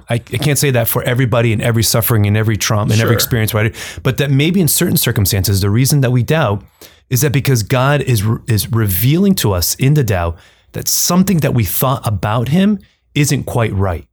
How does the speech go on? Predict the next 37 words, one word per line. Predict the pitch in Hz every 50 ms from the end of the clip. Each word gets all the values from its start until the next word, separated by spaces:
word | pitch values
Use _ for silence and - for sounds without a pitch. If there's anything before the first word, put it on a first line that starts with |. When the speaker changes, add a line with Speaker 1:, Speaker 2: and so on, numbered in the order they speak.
| _ -
Speaker 2:
Yeah. | 123 110 101 92 - _ _ _ _ -
Speaker 1:
And | 143 143 139
so | - 156 139
Lewis | 127 139 165 180 180 180 -
makes | 147 139 135 131 - -
the | 123
analogy | 120 113 113 117 113 104 110
of | 104 87
a | 90
house | 90 107 101 95 -
of | 104 90
cards, | - 98 80 78 80 - -
that | 107 104
if | 107 - -
I've | - 147 170 196 147 151
made | 160 151 143
a | 120
house | 95 120 127 123 120 -
of | 117 101 -
cards | - 101 92 87 82 -
and | - -
said, | - - 95 85 - - - _ _ _ -
"This | - 156 180 - -
is | 139 -
who | - 143 127 117
God | 113 113 101 98 95 95
is," | 90 78 73 78 - - - _ _ _ _ _ _ _ _ _ _ _ -
then | 135 131
it's | 131 - -
God's | - 139 127 120 113 95 95
right | 92 113 135 185 190 123 - - - _ _ _ _ _ _ -
and | - 120 117
his | 107 - -
justice | - - 151 165 147 - - 117 95 - - - - _ _ -
and | - 160 190 196
his | 208 151 113 -
mercy | 110 95 90 85 - - - 90 80 76 -